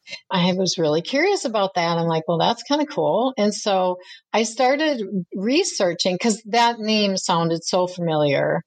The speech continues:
And I'm like, "I know that I've heard that name." And so I'm looking and I'm not finding anything about Emmanuel.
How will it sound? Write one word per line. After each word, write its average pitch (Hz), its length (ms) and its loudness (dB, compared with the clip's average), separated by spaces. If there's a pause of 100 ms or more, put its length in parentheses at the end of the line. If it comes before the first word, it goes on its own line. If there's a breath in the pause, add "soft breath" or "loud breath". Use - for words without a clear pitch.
And 185 120 0
I'm 180 60 0
like, 175 220 -2
"I 175 80 0
know 220 260 0
that 190 220 0
I've 175 180 -2 (100)
heard 180 200 0
that 147 180 0
name." 156 320 2
And 185 180 0
so 180 240 0
I'm 185 420 -2
looking 226 420 0
and 156 100 0
I'm 170 140 2
not 190 160 2 (120)
finding 175 440 2
anything 180 560 0
about 165 200 0
Emmanuel. 170 600 2